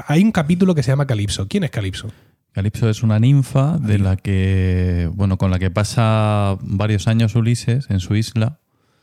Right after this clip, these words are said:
Speaker 2: Ella lo tiene allí como hechizado y él no se da cuenta del paso del tiempo, pero al final hay un momento en que viene, no sé, un dios, me parece que Hermes, y le dice, "Acuérdate que tu mujer te está esperando, machote,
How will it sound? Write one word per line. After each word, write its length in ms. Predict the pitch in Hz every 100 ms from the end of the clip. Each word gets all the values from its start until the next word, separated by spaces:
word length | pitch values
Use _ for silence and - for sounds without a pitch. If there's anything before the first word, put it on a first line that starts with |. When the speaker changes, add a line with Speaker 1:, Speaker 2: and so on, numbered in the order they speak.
| _ _ _ _
Speaker 2:
Ella 180 | 101 107
lo 80 | 101
tiene 260 | 107 104
allí 200 | 101 101
como 960 | 101 107 98 95 92 90 87 87 82 80 - -
hechizado 800 | - 98 - 98 123 123 113 127
y 60 | 117
él 100 | 95
no 60 | 95
se 80 |
da 100 | 101
cuenta 240 | 95 104 98
del 120 | 90
paso 260 | 92 95 104
del 160 | 98
tiempo, 480 | - 110 104 107 135 _ _ _ _ _ _ _
pero 160 | 98
al 80 | 101
final 340 | - 104 104
hay 120 | 110 104
un 80 |
momento 340 | 104 104 107 113
en 100 | 110
que 380 | - 98 87 85
viene, 800 | 90 90 92 92 92 90 90 82
no 140 | 78
sé, 120 | -
un 120 | 92
dios, 320 | 87 92 98 101
me 100 | 87
parece 220 | 87 92
que 80 | 95
Hermes, 380 | 92 95 95
y 20 | 95
le 100 | 87
dice, 300 | 85 - 85
"Acuérdate 380 | 90 92 95 110
que 80 |
tu 80 | 107
mujer 260 | 101 90 90
te 80 | 113
está 120 | 117
esperando, 340 | - 101 110
machote, 420 | 104 - 104 120